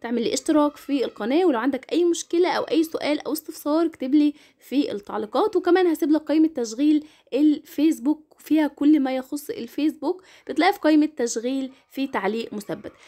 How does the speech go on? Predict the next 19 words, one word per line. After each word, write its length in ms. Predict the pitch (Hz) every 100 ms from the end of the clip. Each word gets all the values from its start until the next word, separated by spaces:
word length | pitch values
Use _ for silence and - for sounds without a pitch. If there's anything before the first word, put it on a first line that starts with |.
| - 311
يلا 140 | 403
بينا 200 | 392 392
نروح 240 | 302 349
مع 140 | 302 247
بعض 320 | 233 311 240
على 480 | 214 196 285 311 -
الماسنجر. 640 | 208 220 214 202 294 339 285
ببدأ 300 | 262 262 -
افتح 260 | - -
الماسنجر 400 | 233 214 254 262
بالشكل 420 | 214 - 254 247 226
ده، 160 | 294 - _ _ _ _ _ -
وبعدين 440 | 311 320 349 415
ببدأ 340 | 302 320 - -
اضغط 280 | 311 320
على 460 | 220 226 339 359 -
الثلاث 420 | 262 - 285 285
شرط 360 | - 262 349 370
الاعلى. 360 | - - 320